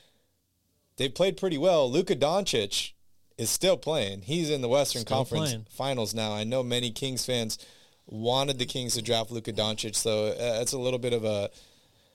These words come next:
Speaker 1: of a rough spot there. Um, and then Gary Trent Junior, they took him in the second round with pick number thirty-seven,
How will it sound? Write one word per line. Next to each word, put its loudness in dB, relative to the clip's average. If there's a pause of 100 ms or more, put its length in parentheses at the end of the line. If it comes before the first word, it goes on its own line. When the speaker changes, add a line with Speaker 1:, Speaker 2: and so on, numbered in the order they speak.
(120)
Speaker 1:
of -4
a 4
rough 2
spot 0
there. 2 (220)
Um, -4
and -6
then -2
Gary 0
Trent -2
Junior, -2
they 2
took -2
him -4
in -6
the -4
second -2
round -4
with -8
pick -4
number -4
thirty-seven, -2